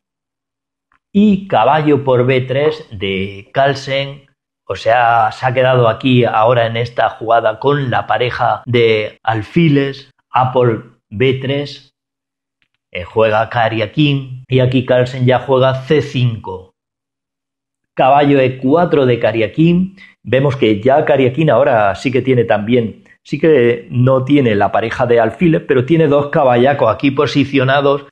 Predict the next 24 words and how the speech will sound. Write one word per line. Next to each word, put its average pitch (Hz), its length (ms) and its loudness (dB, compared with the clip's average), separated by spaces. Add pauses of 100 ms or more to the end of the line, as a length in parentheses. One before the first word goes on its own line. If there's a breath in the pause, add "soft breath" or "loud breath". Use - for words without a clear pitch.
aunque 135 880 0
Carlsen 139 420 0
juega 135 340 0
muy 131 200 0
inteligentemente 123 920 0
aquí 135 560 -2
y 185 180 2
juega 165 720 0
F 180 300 0
tres 101 440 -8
para 110 520 -2 (240)
echar 147 300 -2
al 135 160 0
caballo. 98 520 -4
Vamos 170 220 2
a, 147 200 0 (440)
a 104 120 -2
hacer 147 480 0
la 104 140 -6
jugada 127 720 0
más 127 560 -4
típica, 123 800 0
que 127 220 2
es, - 380 -6